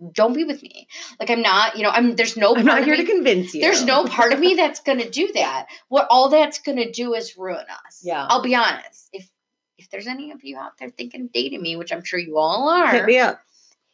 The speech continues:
Speaker 1: first of all, hit me up. Second of all, don't do that because I'm gonna leave. I'm not into that. Like, I'm just gonna be like, "That's, first of all, that's not a conversation for
Speaker 2: Yeah.
Speaker 1: me. Find a friend to have
Speaker 2: Yes.
Speaker 1: that conversation with." And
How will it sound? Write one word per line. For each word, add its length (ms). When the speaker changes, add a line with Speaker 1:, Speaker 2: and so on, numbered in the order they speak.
Speaker 1:
first 160
of 60
all, 60
hit 200
me 100
up. 220
Second 340
of 40
all, 300
don't 320
do 200
that 360
because 200
I'm 200
gonna 300
leave. 520
I'm 200
not 260
into 260
that. 280
Like, 120
I'm 200
just 180
gonna 180
be 140
like, 280
"That's, 300
first 160
of 60
all, 100
that's 160
not 160
a 20
conversation 600
for 140
Speaker 2:
Yeah. 60
Speaker 1:
me. 220
Find 280
a 40
friend 320
to 60
have 140
Speaker 2:
Yes. 80
Speaker 1:
that 100
conversation 360
with." 100
And 480